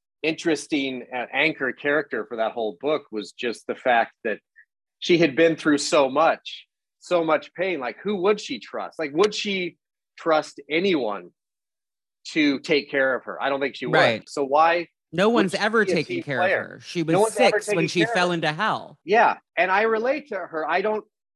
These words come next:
Speaker 1: see that and making her villainous. I just see that as a human being trying to take care of themselves. That's what a lot of villains are. Human beings trying to take care of themselves in a dysfunctional way.
Speaker 2: One of my favorite things about that New Mutants run is that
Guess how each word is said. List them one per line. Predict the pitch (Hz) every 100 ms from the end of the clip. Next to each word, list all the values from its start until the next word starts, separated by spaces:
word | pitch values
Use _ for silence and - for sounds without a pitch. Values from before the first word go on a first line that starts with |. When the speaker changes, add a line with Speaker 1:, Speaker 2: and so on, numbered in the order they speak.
| _ _
Speaker 1:
see | 214 233
that | 214 202 165
and | 170
making | 180 180 156
her | 170
villainous. | 143 190 120 127 107
I | 147 151
just | 170 -
see | 196
that | 190 175
as | 165 156
a | 147
human | - 185 190 175 -
being | 180 190 151 147 _ _ _ _
trying | - 180 175 190 180
to | 156
take | - 180 -
care | - 196 226
of | 135
themselves. | 120 104 - 107 80 - - - _ 196
That's | 226 220 _
what | 170 202
a |
lot | 196 196
of | 196
villains | 185 202 190
are. | 254 185 117 147 160 - _ _ -
Human | 220 220 202
beings | 196 233 202 165
trying | 202 202
to |
take | 180 190 185
care | 190
of | 208
themselves | 180 151 160 147 143
in | 143
a |
dysfunctional | 147 143 - 147 - 143 127
way. | 135 - _ _ _ _
Speaker 2:
One | 196 233
of | 240
my | 220
favorite | 185 185 156 -
things | 180 175
about | 156 131
that | 135
New | 127 135
Mutants | 131 120 127
run | 139 127
is | 127
that | 123 123